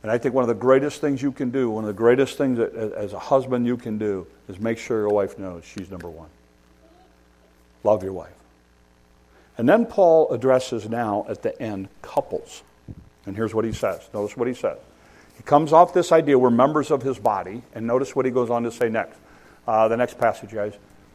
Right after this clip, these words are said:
Again, "And further submit to one another in reverence for Christ." That's a parenthesis over all this. Notice what he says. "As the scripture says, a man leaves his father and mother, is joined to his wife, and the two united into one."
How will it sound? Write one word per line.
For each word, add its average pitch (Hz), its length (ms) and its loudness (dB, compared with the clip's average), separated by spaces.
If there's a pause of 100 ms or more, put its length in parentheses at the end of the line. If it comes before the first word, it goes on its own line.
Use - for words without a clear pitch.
(760)
Again, 127 360 2
"And 107 140 -12
further 123 280 4
submit 131 600 -2
to - 80 -14
one 117 160 -2
another 113 240 -2
in 120 80 -2
reverence 110 300 -4
for 139 100 -8
Christ." 104 360 0
That's 95 200 -8
a - 20 -8
parenthesis 117 640 -4
over 98 220 -6
all 87 140 -6
this. 95 240 -14
Notice 113 240 -10
what 123 80 -4
he 123 60 -8
says. - 260 -14 (340)
"As 135 120 4
the 143 60 0
scripture 165 360 2
says, 104 400 -2
a 113 40 -6
man 123 300 2
leaves 135 220 0
his 170 100 -6
father 123 380 2
and 131 100 -4
mother, 80 240 -10 (440)
is 139 160 2
joined 139 320 4
to 160 60 4
his 160 160 -2
wife, 107 240 2
and 139 80 -2
the 135 60 2
two 180 260 -2
united 143 440 2
into 123 160 -4
one." 127 200 -12